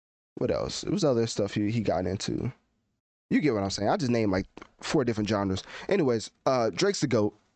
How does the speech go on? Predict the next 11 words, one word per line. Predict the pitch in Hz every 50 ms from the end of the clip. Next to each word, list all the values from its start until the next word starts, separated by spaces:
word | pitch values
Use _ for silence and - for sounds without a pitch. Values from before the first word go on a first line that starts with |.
| _ 123
and | 117 120
that's | 131 127 120 -
specifically | - - - - 139 120 - 156 120 131 - 123 110
why | 107 107 110
I | 107
think | - 120 113 104
he's | 107 104 92 -
the | 98
goat. | 92 92 87 80 82
The | 98
versatility | 92 135 151 156 - 143 - - 165 147 139 131 127 123 120